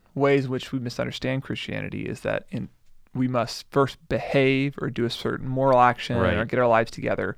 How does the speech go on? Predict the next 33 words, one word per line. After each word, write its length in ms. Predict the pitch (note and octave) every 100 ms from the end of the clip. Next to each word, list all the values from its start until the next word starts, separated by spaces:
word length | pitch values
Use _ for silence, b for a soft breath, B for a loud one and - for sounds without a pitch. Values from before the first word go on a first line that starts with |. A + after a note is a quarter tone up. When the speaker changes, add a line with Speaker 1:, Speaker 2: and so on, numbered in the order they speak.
| b b
Speaker 1:
before 540 | - B2 - C#3 B2 B2+
God 300 | B2+ A#2+ A#2+
will 120 | C3
love 220 | C#3 G3
us 220 | A2 -
and 80 | -
Speaker 2:
Yep. 60 | -
Speaker 1:
before 380 | A2+ - A#2+ A#2+
God 340 | G#2 G#2 G#2+ - B B B -
will 120 | B2
accept 340 | A#2+ D#3 -
us. 300 | - - - - b b b -
But 140 | B2
that's 220 | C3 C3
not 160 | C#3 B2+
the 80 | -
case. 320 | F#3 - - -
Speaker 2:
No. 80 | C3
Speaker 1:
God 240 | C#3 C#3
actually 240 | C#3+ -
saves 320 | C3 - C3+ C#3
us 120 | -
first, 840 | - - - D3+ - - E2 D#2+
Speaker 2:
Mm-hmm. 100 | - D#2+ B
Speaker 1:
and 120 | - C3+
then 100 | B2+
because 480 | C3 - - F#3+
he 100 | G3+
saved 380 | E3+ - B2 A2
us 200 | A2+ A2
and 120 | - C3
out 140 |
of, 60 | A#2+